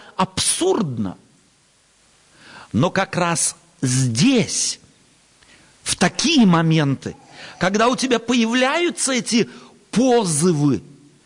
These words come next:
когда ты хочешь поговорить с безначальным, когда у тебя появляется потребность открыть ему свое сердце,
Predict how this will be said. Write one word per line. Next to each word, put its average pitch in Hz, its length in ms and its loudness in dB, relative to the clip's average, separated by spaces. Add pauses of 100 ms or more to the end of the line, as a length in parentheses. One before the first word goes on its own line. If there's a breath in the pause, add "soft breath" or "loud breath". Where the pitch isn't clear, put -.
(420 loud breath)
когда 165 300 0
ты 220 100 0
хочешь 254 600 0
поговорить 208 720 0
с 135 120 -4
безначальным, 131 1200 -2 (960 loud breath)
когда 147 240 0
у 202 40 0
тебя 226 140 0
появляется 233 640 0
потребность 208 1400 -2 (240 loud breath)
открыть 175 580 -2
ему 156 180 -2
свое 123 340 0
сердце, 120 600 -6